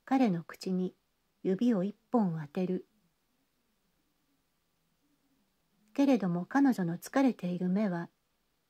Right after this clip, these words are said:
我知らず笑っている。二人は一緒にささやき合う。と突然、父親は激しく怒鳴りつける。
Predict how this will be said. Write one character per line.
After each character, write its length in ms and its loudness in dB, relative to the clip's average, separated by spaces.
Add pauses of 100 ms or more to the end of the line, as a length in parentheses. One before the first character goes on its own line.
(160)
我 240 2
知 160 -4
ら 120 -6
ず 240 -12 (480)
笑 220 -2
っ 40 -10 (140)
て 100 -4
い 120 0
る。 180 -4 (2750)
二 220 0
人 160 6
は 80 4
一 160 -4
緒 220 -6
に 160 0
さ 140 -4
さ 120 -4
や 160 0
き 220 -2
合 80 0
う。 140 -4 (2250)
と 120 -2
突 400 -8
然、 360 -6 (1300)
父 320 0
親 240 2
は 100 -2
激 300 0
し 100 -14
く 140 -8
怒 100 -2
鳴 140 0
り 100 -6
つ 140 -20
け 160 -4
る。 180 -8